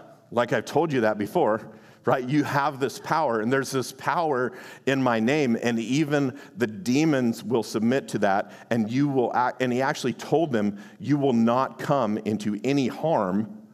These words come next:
right, unless it's God's will." So they're going, "This is so amazing. We went on this missions trip." And how many people have been on a missions trip before? Yeah, quite a few of us. I've actually never been. You guys, a little sad sigh of,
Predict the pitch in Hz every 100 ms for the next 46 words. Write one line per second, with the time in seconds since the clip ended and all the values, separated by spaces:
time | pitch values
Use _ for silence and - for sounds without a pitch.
0 | _ 123 127 127 123 120 117 101 - 113
1 | 101 92 90 110 - - - _ _ _
2 | _ _ _ - 135 131 131 - - -
3 | 127 127 131 123 110 - - - - -
4 | _ - 165 - 143 - - 196 175 147
5 | 147 170 151 127 123 135 143 139 117 104
6 | 123 156 151 151 - - 151 147 - -
7 | - - - 117 - 147 151 143 139 120
8 | 110 117 104 104 95 85 - 80 80 -
9 | 82 - - _ _ _ _ _ _ _
10 | 127 131 139 - 127 120 117 110 107 107
11 | 110 107 107 107 107 107 101 101 98 95
12 | 95 - - - - 98 101 98 - 117
13 | 113 101 - 92 90 90 80 - 98 90
14 | 90 92